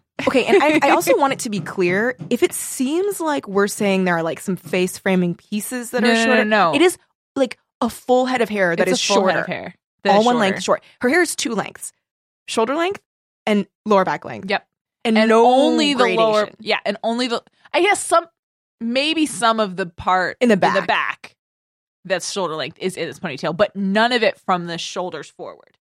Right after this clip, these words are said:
Speaker 1: Yeah.
Speaker 2: So it's like, yeah, it's really bad.
Speaker 1: It's
Speaker 2: It's
Speaker 1: so weird.
Speaker 2: It, like, again, it looks like maybe you were trying to do something to the front parts of the hair, so you pulled the other parts
Speaker 1: Yeah.
Speaker 2: back.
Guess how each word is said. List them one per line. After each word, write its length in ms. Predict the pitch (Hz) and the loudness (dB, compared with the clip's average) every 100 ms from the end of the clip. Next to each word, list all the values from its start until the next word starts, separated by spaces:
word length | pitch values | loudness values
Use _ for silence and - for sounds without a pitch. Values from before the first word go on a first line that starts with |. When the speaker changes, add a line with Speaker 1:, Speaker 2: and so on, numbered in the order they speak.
| _ | _
Speaker 1:
Yeah. 180 | 226 202 | -2 0
Speaker 2:
So 200 | 156 233 | 0 -4
it's 220 | 233 - 202 | -4 -8 -8
like, 380 | 190 175 - _ _ _ _ | -6 -6 -14 _ _ _ _
yeah, 220 | 208 170 - | 0 0 0
it's 180 | 220 196 | -4 -4
really 380 | 185 262 233 185 | -2 0 2 0
bad. 380 | 147 85 - - | 0 -2 -4 -4
Speaker 1:
It's 200 | 262 - | -4 0
Speaker 2:
It's 140 | 285 - | -2 2
Speaker 1:
so 320 | 277 294 285 | 4 6 6
weird. 420 | 277 247 190 131 | 4 2 0 -4
Speaker 2:
It, 100 | 302 - - - | -6 -10 -14 -6
like, 140 | 320 | -2
again, 180 | 302 247 | -2 -2
it 120 | 247 | -2
looks 260 | 233 294 - | -4 -6 -6
like 140 | 262 | -6
maybe 320 | 262 254 233 208 | -4 -4 -6 -6
you 80 | 214 | -8
were 100 | 208 | -6
trying 160 | 247 208 | -4 -6
to 60 | |
do 200 | 180 202 | -4 -6
something 220 | 220 220 | -6 -6
to 60 | 214 | -4
the 60 | 185 | -6
front 220 | 185 185 | -6 -4
parts 180 | 214 - | -6 -4
of 20 | |
the 60 | |
hair, 120 | 220 196 | -6 -4
so 120 | 190 | -8
you 60 | 175 | -8
pulled 200 | 190 180 | -8 -6
the 80 | |
other 100 | 175 | -6
parts 280 | 175 170 170 202 | -6 -10 -8 -4
Speaker 1:
Yeah. 80 | 175 | 0
Speaker 2:
back. 300 | 185 226 | 0 -4